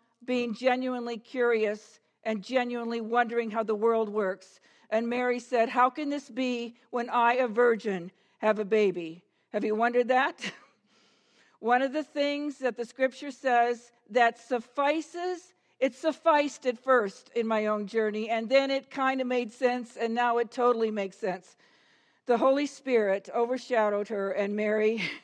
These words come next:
<laughs> became pregnant with the Savior of the world. So what I want you to know, she had to be a teenager. God worked with her before she became cynical,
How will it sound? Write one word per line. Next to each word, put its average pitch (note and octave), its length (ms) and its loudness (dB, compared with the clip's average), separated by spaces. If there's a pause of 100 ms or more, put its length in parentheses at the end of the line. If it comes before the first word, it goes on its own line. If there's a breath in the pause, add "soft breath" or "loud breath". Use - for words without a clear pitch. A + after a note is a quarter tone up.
(320 loud breath)
<laughs> - 500 -20
became A3 840 -4 (680 soft breath)
pregnant A3+ 520 2
with A3+ 220 0
the A#3 100 -4
Savior G3+ 760 0 (500)
of G#3 420 2 (580)
the A3 120 -2
world. F#3 500 0 (840)
So A#3+ 200 0
what A#3 220 4
I A3+ 120 2
want A#3 320 0
you D#4+ 60 -6
to F4 100 -6
know, A#3+ 500 2 (840)
she C#4 220 -4
had C4 200 2
to G#3 60 -4
be F3+ 120 0
a E3+ 40 -4
teenager. D#3+ 520 -10 (1800)
God A3+ 260 6
worked B3 320 0
with A#3+ 140 -2
her A#3+ 100 2
before A#3 360 -2
she A3+ 120 -12
became G#3 380 -6
cynical, F3+ 580 -6